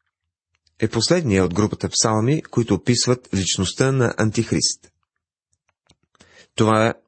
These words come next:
отново един псалом на поучение. Той описва най-тежките дни от управлението на Антихрист.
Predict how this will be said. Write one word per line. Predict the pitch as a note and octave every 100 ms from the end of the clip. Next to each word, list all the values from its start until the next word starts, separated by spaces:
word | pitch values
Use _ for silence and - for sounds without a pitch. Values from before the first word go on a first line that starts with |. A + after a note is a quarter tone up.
| _ -
отново | G2 - C3+ D3+
един | B2 A#2+
псалом | B2 - F#2+ F2+ G#2+
на | A2 -
поучение. | A2+ A2+ - F2 B1+ - _ _ _ _ _ _ _ _ _ _ -
Той | F#2+
описва | F#2+ A2 - G2+
най-тежките | G#2 A2 - - A2+ A#2
дни | A#2 A#2
от | A2+
управлението | G2 E2+ D#2 G2+ A#2 A2
на | A2
Антихрист. | A2 B2 A#2+ - - - _